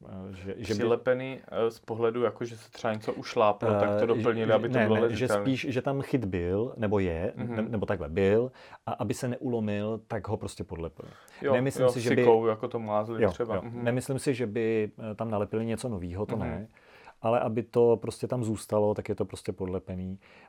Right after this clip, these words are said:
Speaker 1: Občas jsem se s tím někde ještě v Sasku setkal, kde třeba bylo nějaký celý žebro, který hrozilo,
Speaker 2: Mhm.
Speaker 1: že se ulomí,
Speaker 2: Že
Speaker 1: tak tam to bylo. Ale zrovna v téhle cestě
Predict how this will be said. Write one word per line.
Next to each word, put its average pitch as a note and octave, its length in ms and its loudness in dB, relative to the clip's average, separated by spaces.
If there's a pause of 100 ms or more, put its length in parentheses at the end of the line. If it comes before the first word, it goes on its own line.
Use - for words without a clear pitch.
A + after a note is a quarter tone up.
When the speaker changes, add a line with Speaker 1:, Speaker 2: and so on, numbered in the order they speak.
Speaker 1:
Občas B2+ 400 4
jsem C3 180 -2
se C3 140 -4
s - 60 -14
tím A#2+ 340 -4
někde G#2+ 260 0
ještě A#2+ 240 -4
v - 60 -12
Sasku - 280 -8
setkal, G#2 540 -4
kde G2+ 200 -4
třeba G#2 500 -2
bylo G#2 380 -6
nějaký G2+ 320 -6
celý G2 340 -4
žebro, F#2 460 0
který F#2 280 -6
hrozilo, F2+ 320 -4
Speaker 2:
Mhm. F2+ 100 -4
Speaker 1:
že F#2 120 -6
se - 120 -10
ulomí, F#2+ 280 -6
Speaker 2:
Že G#2+ 60 -4
Speaker 1:
tak F#2+ 100 -4
tam F#2 140 -6
to G2 100 -8
bylo. F2+ 220 -4
Ale A2+ 120 6
zrovna C3 200 0
v - 40 -8
téhle C3 220 0
cestě B2+ 420 -2